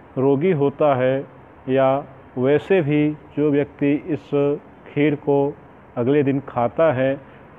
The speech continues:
उसके रोग ख़त्म होते हैं, उसके रोग का नाश होता है। ऐसी भी मान्यता है कि इस दिन खुले आसमान में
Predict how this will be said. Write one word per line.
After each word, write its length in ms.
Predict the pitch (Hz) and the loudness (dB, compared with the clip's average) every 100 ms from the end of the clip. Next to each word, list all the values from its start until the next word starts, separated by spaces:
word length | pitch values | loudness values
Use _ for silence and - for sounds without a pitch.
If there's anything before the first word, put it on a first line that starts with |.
| - | -10
उसके 460 | 143 - - 151 151 143 - - - | -8 -8 -2 0 0 -2 -12 -20 -8
रोग 640 | 127 131 151 156 143 151 165 - - | -2 2 4 4 2 -2 -4 -14 -10
ख़त्म 280 | - 113 175 | -6 -2 -2
होते 300 | 139 139 151 | -2 -4 -4
हैं, 340 | 139 139 139 160 120 | -2 -2 -6 -10 -16
उसके 280 | - 139 | -4 -2
रोग 420 | 127 135 135 - - | 0 0 0 -4 -4
का 140 | 131 | -2
नाश 340 | 120 151 151 | 0 -2 -2
होता 300 | 147 127 139 123 | -4 -2 -2 0
है। 280 | 127 131 - - - - - - - - - - - - - - - - - | 0 -2 -6 -20 -20 -20 -20 -20 -20 -20 -20 -20 -20 -20 -20 -20 -20 -20 -4
ऐसी 280 | 143 156 226 | 0 0 2
भी 120 | 208 | 2
मान्यता 360 | 208 196 190 190 | 2 0 2 2
है 120 | 185 | 0
कि 200 | 185 202 | 0 -2
इस 80 | 165 | -2
दिन 460 | 165 190 196 196 - - | -2 -2 -2 -4 -8 -12
खुले 220 | - 160 180 | -4 0 2
आसमान 380 | 170 180 175 | 2 0 -2
में 400 | 180 175 175 180 | 0 0 0 -4